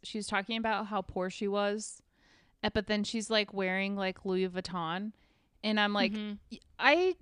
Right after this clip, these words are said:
Speaker 1: can't feel that bad for you if you can wear Louis Vuitton." <laughs>
Speaker 2: Well, my thing with her, what I don't like about her is, like, she's all talk. She's like, "Oh, you do not wanna mess with me because I am gonna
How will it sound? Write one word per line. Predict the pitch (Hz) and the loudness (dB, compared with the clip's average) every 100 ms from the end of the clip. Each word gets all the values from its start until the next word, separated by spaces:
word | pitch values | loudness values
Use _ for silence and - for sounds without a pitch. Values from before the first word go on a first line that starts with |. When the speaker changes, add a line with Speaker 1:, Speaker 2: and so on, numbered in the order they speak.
| - - | -8 -4
Speaker 1:
can't | - 311 285 | 2 2 2
feel | - 349 | 0 2
that | 277 233 | 4 6
bad | 220 214 | 4 2
for | - | 0
you | 220 202 | 0 0
if | 196 | 0
you | 202 | -6
can | - 190 180 175 | -4 -4 -4 -4
wear | 175 170 175 | 0 0 0
Louis | 175 170 | 0 -2
Vuitton." | 170 170 - 175 165 160 185 _ _ _ _ - _ _ _ - - - | -4 -8 -8 -4 -4 -6 -10 _ _ _ _ -20 _ _ _ -14 -10 2
<laughs> | - 147 156 175 202 - | 6 8 6 4 2 0
Speaker 2:
Well, | 320 370 277 | 4 6 6
my | 240 262 480 | 6 6 6
thing | 554 523 | 4 4
with | 381 - - | 2 2 2
her, | 330 254 214 208 254 - _ _ - - | 4 6 4 0 -4 -10 _ _ -20 0
what | 285 302 | 6 8
I | 294 415 | 8 8
don't | 554 240 - | 8 4 2
like | 285 466 480 | 4 6 6
about | 392 302 | 4 4
her | 285 320 311 | 4 4 4
is, | 269 294 | 2 0
like, | 262 269 254 - | 4 4 4 2
she's | - 311 240 - | 4 4 4 6
all | 269 302 | 10 10
talk. | 302 - 302 240 - - - - | 8 6 8 8 6 -10 -20 -12
She's | - 311 277 | 4 6 8
like, | 294 254 - - | 6 4 2 6
"Oh, | 254 202 208 - - - _ | 6 6 0 -8 -20 -20 _
you | 214 262 | 6 8
do | 269 | 8
not | 196 202 196 | 6 2 2
wanna | 302 339 | 2 2
mess | 330 339 | 2 0
with | 370 - | 0 -2
me | 202 208 196 247 | -2 -4 -4 -6
because | 226 208 - - | -4 -4 -4 0
I | 254 202 | 2 2
am | 202 | -2
gonna | 208 196 | -8 -8